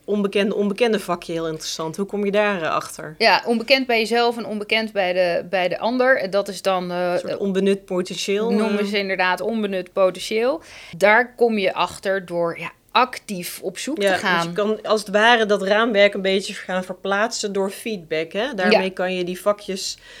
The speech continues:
Speaker 1: verkleinen, bijvoorbeeld. Ik kan me voorstellen dat je het onbenut, onbe-, on-, on-, onbekend, onbekend vakje zou willen verkleinen.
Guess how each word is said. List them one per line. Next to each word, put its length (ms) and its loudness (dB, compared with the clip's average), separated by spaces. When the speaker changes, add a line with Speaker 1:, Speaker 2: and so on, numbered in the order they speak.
Speaker 1:
verkleinen, 720 4
bijvoorbeeld. 580 2
Ik 60 -16
kan 100 -6
me 60 -6
voorstellen 400 -8
dat 80 -8
je 60 -14
het 100 -4
onbenut, 300 -2
onbe-, 300 -4
on-, 260 -4
on-, 240 -8
onbekend, 420 -2
onbekend 380 -2
vakje 220 0
zou 120 0
willen 180 0
verkleinen. 680 0